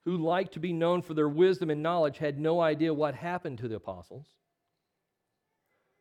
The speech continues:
And the leaders of the people are so frightened by those people that they feared of being stoned if they injured the apostles in any way.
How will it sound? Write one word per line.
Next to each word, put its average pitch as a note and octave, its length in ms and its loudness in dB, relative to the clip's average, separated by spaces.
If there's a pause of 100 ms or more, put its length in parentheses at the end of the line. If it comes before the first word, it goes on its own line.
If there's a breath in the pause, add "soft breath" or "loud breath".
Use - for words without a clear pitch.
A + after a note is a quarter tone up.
(640)
And D3+ 140 -4
the D#3 60 2
leaders F#3+ 380 2
of F3 80 0
the D3 60 -2
people D#3 600 -2
are C#3 120 -2
so G#3 360 0
frightened F3+ 580 -4
by B2+ 200 -2
those A#2 180 -4
people B2+ 400 -8
that B2 140 -8
they B2 120 -6
feared D#3+ 300 -6
of C#3 100 -6
being C#3+ 200 -8
stoned C#3+ 420 -6
if A#2+ 120 -8
they C3 200 -4
injured B2+ 220 -8
the A#2+ 60 -10
apostles A#2 440 -8
in A2+ 100 -10
any A2 140 -10
way. G#2 220 -16